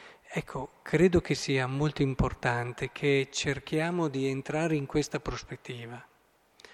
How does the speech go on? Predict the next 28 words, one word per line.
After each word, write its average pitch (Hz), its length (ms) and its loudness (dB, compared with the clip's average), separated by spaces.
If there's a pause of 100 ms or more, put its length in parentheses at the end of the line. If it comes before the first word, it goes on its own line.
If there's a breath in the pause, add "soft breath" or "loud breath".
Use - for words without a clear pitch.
(460 loud breath)
Eh, 127 520 -12
ho 131 80 -16
fatto 131 280 -12
questa - 340 -12
citazione 151 600 -6
per 120 160 -10
vedere 127 420 -8
che 127 300 -12
è - 160 -10
un 131 140 -4
discorso 123 440 -8
molto 123 300 -10
concreto 139 720 -4
quello 135 240 -4
che 143 120 -10
sto - 200 -8
facendo, 143 480 -6
non 156 100 -4
è 165 60 -4
un 160 80 -4
discorso 143 500 -6
astratto, 131 800 -4
aereo. 123 340 -6
Può 190 160 0
essere 170 300 0
un 165 100 0
discorso 156 460 -2
difficile, 175 880 2